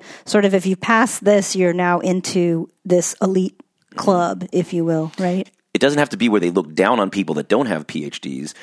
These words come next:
Speaker 2: They just want to be honored for that extra work that they
Speaker 1: That they
Speaker 2: did.
Speaker 1: did to
Speaker 2: Kind
Speaker 1: get
Speaker 2: of,
Speaker 1: through it, yeah.
Speaker 2: yeah, like a, like a, a Boy Scout who goes on to Eagle Scouts doesn't poo-poo everyone who's not a,
Speaker 1: Right.
Speaker 2: an Eagle Scout, but they know how much work they did to get to the Eagle,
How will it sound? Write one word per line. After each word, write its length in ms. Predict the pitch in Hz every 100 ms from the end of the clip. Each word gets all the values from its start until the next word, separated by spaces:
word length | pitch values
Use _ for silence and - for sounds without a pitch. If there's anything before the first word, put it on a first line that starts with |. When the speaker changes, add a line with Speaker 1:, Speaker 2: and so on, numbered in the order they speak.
| - -
Speaker 2:
They 240 | 85 107
just 200 | 117 113
want 300 | 92 98 98
to 80 | 85
be 120 | 92
honored 540 | - 87 92 90 82 - - -
for 240 | - 101
that 140 | 95 -
extra 260 | 87 - 82
work 280 | 80 90
that 120 | - -
they 100 | 82
Speaker 1:
That 100 | 85
they 80 | 165
Speaker 2:
did. 20 | 143
Speaker 1:
did 320 | 175 170 -
to 100 | -
Speaker 2:
Kind 120 | 240
Speaker 1:
get 20 | 220
Speaker 2:
of, 60 |
Speaker 1:
through 160 | 208 180
it, 180 | 175 180
yeah. 80 | 180 359
Speaker 2:
yeah, 60 |
like 180 | 220 117
a, 120 | 92 - - _
like 200 | 101 104
a, 440 | 101 92 92 90 - - -
a 60 |
Boy 260 | - 104 107
Scout 460 | - 98 92 92
who 100 | 92
goes 260 | 90 95 87
on 140 | 87
to 160 | 82 -
Eagle 240 | 101 95
Scouts 420 | 82 - 69 67 -
doesn't 580 | 90 110 113 107 87 _ _ _ _ -
poo-poo 380 | 117 - 107 98
everyone 360 | 82 82 78
who's 180 | 78 71
not 160 | 69 65
a, 160 | 62 -
Speaker 1:
Right. 300 | 208 175 165
Speaker 2:
an 120 | -
Eagle 200 | 160 110
Scout, 340 | - 87 78 - - - 98
but 580 | 101 165 123 113 _ _ _ _ _ _ _
they 320 | - 95 170
know 160 | 170 113
how 160 | 101
much 220 | 92 82 80
work 240 | 85 -
they 100 | 78
did 220 | 76 76
to 80 | 82
get 240 | 73 87
to 100 | -
the 160 | 78 80
Eagle, 200 | 104 87